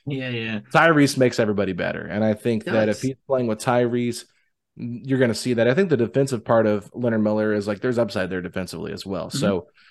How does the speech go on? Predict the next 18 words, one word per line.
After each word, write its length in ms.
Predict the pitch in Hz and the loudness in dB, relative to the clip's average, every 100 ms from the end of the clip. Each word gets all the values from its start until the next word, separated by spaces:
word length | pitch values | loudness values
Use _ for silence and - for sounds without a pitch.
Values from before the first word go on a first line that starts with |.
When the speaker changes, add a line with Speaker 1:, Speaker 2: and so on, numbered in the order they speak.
| _ _ - | _ _ -4
Speaker 2:
you 180 | 117 | -2
gotta 280 | 113 143 151 | 4 4 6
love 300 | 131 123 110 | 6 6 4
that. 340 | 110 110 110 - | 2 2 0 -4
And 340 | 117 117 113 _ _ _ - | -6 -4 -6 _ _ _ -8
I, 140 | 113 - | -6 -4
I'm 140 | - 120 | -4 -2
just 160 | 151 | -2
gonna 140 | 190 160 | 0 0
push 280 | - 156 - | 0 -2 2
this 220 | 139 131 | -2 -2
narrative 340 | 127 131 123 | -4 -2 -2
because 500 | 113 107 120 117 95 _ _ | -4 -2 0 -2 -4 _ _
we've 280 | 110 120 110 | -6 -4 -4
seen 280 | - 196 135 | 0 2 2
it. 20 | |
Speaker 1:
Push 160 | 135 | 2
it. 240 | 151 135 | 4 4